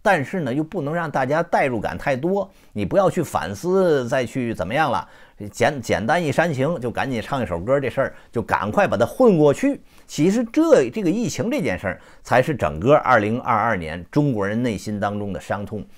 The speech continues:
才是裂痕，但是他呢，就不愿意提。当然，很多人也骂说这个搞春晚是在坟头蹦迪啊，也有这种说法。那么你看他这两个主持人这一分钟的，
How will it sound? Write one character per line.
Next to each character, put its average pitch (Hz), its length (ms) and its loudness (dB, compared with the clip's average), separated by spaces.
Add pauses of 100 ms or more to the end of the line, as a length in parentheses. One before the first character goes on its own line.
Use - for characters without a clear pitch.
(120)
才 - 200 -2
是 120 100 -2
裂 135 220 2
痕， 82 280 -10 (260)
但 139 160 -2
是 101 80 -2
他 123 220 -2
呢， 104 200 -6
就 85 140 -10
不 90 220 -6
愿 98 180 -2
意 76 40 -10
提。 85 420 -12 (220)
当 156 140 2
然， 220 140 2
很 - 120 -8
多 104 140 0
人 170 80 4
也 117 80 0
骂 170 320 -2
说 127 180 -2
这 131 180 -2
个 117 280 -2 (160)
搞 95 160 -2
春 147 180 -2
晚 95 200 -2
是 127 160 -6
在 113 200 0
坟 123 280 -6
头 135 100 2
蹦 135 220 0
迪 151 180 0
啊， 90 160 -4
也 98 60 -4
有 113 80 -2
这 107 60 -4
种 104 120 -6
说 127 160 -2
法。 - 180 -8 (480)
那 247 160 4
么 165 400 6 (280)
你 147 100 -6
看 208 180 4
他 214 140 6
这 190 240 8
两 120 240 6
个 170 80 8
主 127 160 2
持 110 100 -4
人 156 160 2
这 175 80 0
一 180 140 0
分 190 180 0
钟 202 200 4
的， 123 220 2